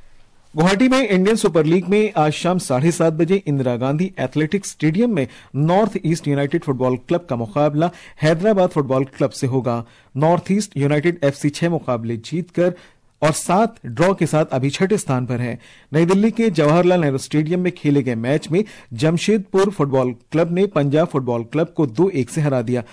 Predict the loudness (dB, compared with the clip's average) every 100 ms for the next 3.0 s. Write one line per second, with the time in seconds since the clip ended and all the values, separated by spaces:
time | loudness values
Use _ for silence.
0 | -20 -4 0 0 -4 -12 -2 0 0 2
1 | 0 2 0 0 0 2 0 0 -2 -2
2 | -4 -4 -2 -2 -2 -4 -2 0 0